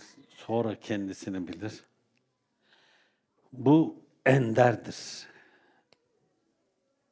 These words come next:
Bazen Cenab-ı Hak öyle tecelli ettirir. O kimse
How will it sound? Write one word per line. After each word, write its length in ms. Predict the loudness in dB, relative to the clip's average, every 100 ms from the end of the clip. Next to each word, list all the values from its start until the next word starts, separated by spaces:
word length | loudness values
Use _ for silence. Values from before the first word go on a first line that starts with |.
| _ _ _ _ _ _ _ _ _ _ _ _ _ _ _ _
Bazen 540 | -2 2 2 0 -2 -2
Cenab-ı 420 | -2 0 0 0
Hak 180 | -4 -2
öyle 340 | -2 0 -2
tecelli 520 | 0 -2 0 -2 0
ettirir. 720 | -2 -4 -6 -6 -4 -8 -12 _ _ _ _ _ _ _ _ _ _ _ _ _ _ _ _ _ _ _ _ _ _ _ _ _ _ -6
O 80 |
kimse 680 | -4 -4 -4 -4 -2 -2 -4